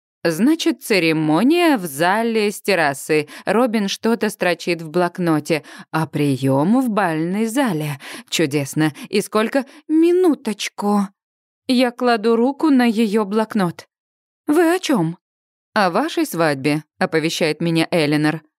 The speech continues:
«С моим сыном». «В отеле Плаза», слепит улыбкой Робин. «Вряд ли стоит объяснять, как вам повезло с датой. По счастью, именно мой клиент отменил заказ, так что я подсуетилась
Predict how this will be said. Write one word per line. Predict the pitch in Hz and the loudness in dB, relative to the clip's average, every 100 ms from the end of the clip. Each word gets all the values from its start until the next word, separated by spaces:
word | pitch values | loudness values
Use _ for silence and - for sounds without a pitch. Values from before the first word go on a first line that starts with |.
| _ _ - | _ _ -12
«С | - 220 | -2 0
моим | 170 156 160 208 214 | 2 2 2 2 0
сыном». | - - 151 143 143 143 131 - _ - | -4 -2 -2 0 0 -2 -4 -8 _ -6
«В | 185 156 | -2 0
отеле | 170 - 170 156 151 | -2 0 0 0 -2
Плаза», | 151 156 208 233 185 147 139 135 | 0 0 2 0 -2 -2 -4 -6
слепит | - 175 175 156 170 143 | -6 0 2 2 -2 0
улыбкой | 160 160 151 - 165 | 0 0 -2 -2 -2
Робин. | 160 147 135 147 151 - _ _ - | 0 -2 0 0 -2 -6 _ _ -8
«Вряд | 180 190 247 269 262 | -2 0 0 -2 0
ли | 254 | -2
стоит | - 220 185 175 | 0 0 0 0
объяснять, | 165 143 147 160 208 208 - | -2 -2 -4 0 0 -2 -4
как | - 233 226 | -2 -2 -2
вам | 175 180 185 | -2 -2 0
повезло | 170 147 156 143 151 | 0 0 -2 0 -4
с | 143 | -4
датой. | 139 147 131 143 127 _ _ _ | -4 -4 -4 -8 -8 _ _ _
По | 208 185 | -2 -2
счастью, | - 254 233 - - 151 - | 0 -2 -2 -6 -2 0 0
именно | 220 208 202 202 | 0 2 2 2
мой | 202 214 233 180 | 4 4 4 2
клиент | 147 127 143 131 160 254 277 226 | -2 -2 -2 0 2 2 2 0
отменил | 156 139 156 160 170 160 | -2 0 2 2 2 0
заказ, | 156 151 147 - 139 - - _ _ _ | 0 0 0 -2 -4 -4 -14 _ _ _
так | 254 240 | -4 -2
что | - 214 | -2 0
я | 196 202 233 | 2 2 0
подсуетилась | - 190 - 180 151 - 170 165 339 - | 0 -4 -2 -2 -2 0 0 2 0 -2